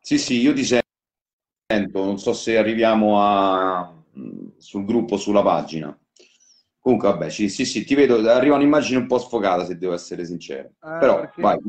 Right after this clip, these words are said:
Speaker 2: mi è successo qualcosa qua e,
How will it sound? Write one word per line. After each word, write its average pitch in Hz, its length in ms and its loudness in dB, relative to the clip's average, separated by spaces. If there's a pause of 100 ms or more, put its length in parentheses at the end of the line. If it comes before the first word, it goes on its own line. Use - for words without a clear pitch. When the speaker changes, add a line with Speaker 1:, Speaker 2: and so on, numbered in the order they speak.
(520)
Speaker 2:
mi 151 120 -18
è 151 60 -14
successo 165 840 -10
qualcosa 143 560 -12
qua 139 580 -12
e, 104 540 -18